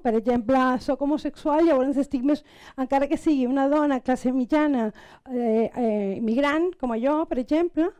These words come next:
però jo estic més oprimida que tu perquè, a més a més, eh, eh, soc homosexual, o a més a més tinc dis-, una discapacitat tal. I jo més, perquè jo a més a més tinc un color de pell que no sé què, jo, i això seria lo que es diu, bueno, una mica así, dicho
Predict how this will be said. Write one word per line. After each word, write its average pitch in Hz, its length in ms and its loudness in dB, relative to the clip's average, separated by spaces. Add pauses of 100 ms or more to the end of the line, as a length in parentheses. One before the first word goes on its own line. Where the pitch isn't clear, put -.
però 262 180 2
jo 254 100 0
estic 262 240 -4
més 311 160 2
oprimida 302 340 0
que 311 120 -4
tu 339 100 -2
perquè, 320 160 0
a 254 60 -2
més 285 120 2
a 311 60 2
més, 330 340 -2 (260)
eh, 294 100 0
eh, 233 640 2
soc 254 240 -4
homosexual, 220 640 -4 (300)
o 262 120 -2
a 262 160 -2
més 262 160 2
a 311 80 2
més 320 240 0
tinc 277 200 0
dis-, 277 160 0
una 262 200 0
discapacitat 247 720 -2
tal. 208 260 2 (320)
I 285 140 2
jo 320 240 2
més, 415 420 2
perquè 285 300 -2
jo 285 80 0
a 285 60 0
més 320 160 2
a 339 100 2
més 359 600 0
tinc 302 200 4
un 320 80 4
color 311 240 -2
de 311 100 0
pell 311 280 4
que 359 100 2
no 330 120 4
sé 254 120 -2
què, 262 300 4
jo, 277 160 0 (260)
i 262 80 0
això 285 160 -2
seria 320 520 4
lo 269 140 4
que 240 140 -2
es - 200 -14
diu, 277 200 2
bueno, 226 200 0
una 226 120 -2
mica 254 240 0
así, 247 380 0
dicho 226 320 0